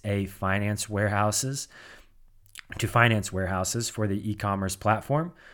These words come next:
the Vision Fund team is well equipped with the resources from ex-bankers and traders from Deutsche Bank and U B S to make that happen.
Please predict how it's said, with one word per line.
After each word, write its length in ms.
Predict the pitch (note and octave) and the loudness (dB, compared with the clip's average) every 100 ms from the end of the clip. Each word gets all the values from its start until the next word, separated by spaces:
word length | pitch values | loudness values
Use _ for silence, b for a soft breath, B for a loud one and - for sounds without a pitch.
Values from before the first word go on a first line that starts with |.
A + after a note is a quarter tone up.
| B B | B B
the 100 | B2+ | 4
Vision 320 | D#3+ C#3 D3+ | 6 6 4
Fund 280 | - C#3 C#3+ | 4 2 2
team 340 | A2+ G2 G#2 | 0 0 -2
is 180 | G2 F#2 | -4 -2
well 160 | G2+ A2 | 2 2
equipped 420 | A2 A2 F#2+ F#2+ | 2 -2 -2 -2
with 200 | G#2+ G#2+ | -2 -2
the 60 | |
resources 520 | A2 G#2 - F2 F2+ - | -2 0 -2 -6 -6 -4
from 200 | F#2 F#2 | -4 -4
ex-bankers 540 | G#2+ - G2 G2 F#2+ | -4 -2 -4 -4 -2
and 100 | G#2 | -2
traders 400 | - F#2+ F2 F2 | -2 -2 -2 -2
from 220 | - F2+ F2 | -4 -4 -2
Deutsche 300 | F#2+ G2 - | -2 -4 -4
Bank 280 | E2+ E2 - | -6 -6 -8
and 240 | F#2+ F#2 | -6 -6
U 140 | F#2 F2 | -4 -4
B 180 | F#2 | -4
S 280 | D#2 D#2 - | -4 -6 -8
to 120 | - A#2 | -6 -4
make 380 | G2+ E2 - | -2 -4 -8
that 180 | D#2 E2 | -12 -10
happen. 440 | - G2+ F2+ - | -10 -6 -6 -8